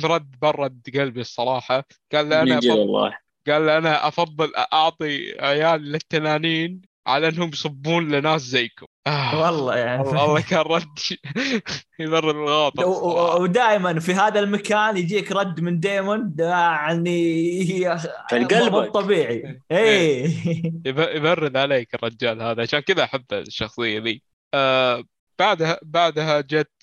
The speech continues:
Speaker 1: آه، رينيرا ودخ-، ودخلت دخلة بالتنين حقها. لا، لا، وين، وين؟ آه، ص-، دخلت وخلصت. أنا إيش فيني مضيع؟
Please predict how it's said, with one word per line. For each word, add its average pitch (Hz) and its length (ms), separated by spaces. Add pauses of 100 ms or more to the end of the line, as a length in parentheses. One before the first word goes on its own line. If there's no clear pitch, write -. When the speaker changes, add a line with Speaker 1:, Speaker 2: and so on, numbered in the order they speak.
Speaker 1:
آه، 113 680
رينيرا 139 800
ودخ-، 127 420
ودخلت 135 460
دخلة 123 600 (240)
بالتنين 117 760
حقها. 143 480 (520)
لا، 131 160
لا، 65 400 (100)
وين، 127 280
وين؟ 117 160
آه، 113 360
ص-، - 140
دخلت 151 440
وخلصت. 143 460
أنا 117 200
إيش - 100
فيني 147 180
مضيع؟ 127 340